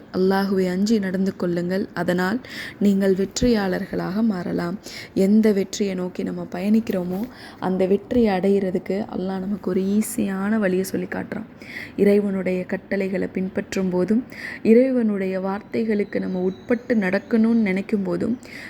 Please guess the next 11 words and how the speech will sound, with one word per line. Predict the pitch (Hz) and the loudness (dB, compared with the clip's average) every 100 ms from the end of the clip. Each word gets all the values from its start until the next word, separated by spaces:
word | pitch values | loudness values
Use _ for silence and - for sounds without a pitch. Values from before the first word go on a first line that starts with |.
| - | -4
இந்த | 196 196 | 0 2
ஒரு | 185 208 240 285 | 6 6 6 4
விஷயத்தை | 220 - 214 214 | 2 0 -2 -2
நம்ம | 196 185 | -4 -4
நினைவுல | 180 185 196 196 | -4 -4 -2 -4
கொண்டுட்டோம் | 190 180 180 185 185 | -4 -6 -6 -4 -4
அப்படின்னா, | 185 180 180 214 - - - - - - | -2 -2 -2 -4 -10 -18 -16 -16 -16 -6
எந்த | - 190 202 208 202 208 | 0 4 4 4 2 2
தீமைக்கும் | 202 202 190 - 214 269 - - | 2 2 0 -2 -2 -2 -6 -4
நன்மை | 185 196 233 220 | 2 4 6 4
சமமாகாது. | 196 190 190 190 185 180 175 170 | 0 -4 -4 -4 -4 -4 -4 -4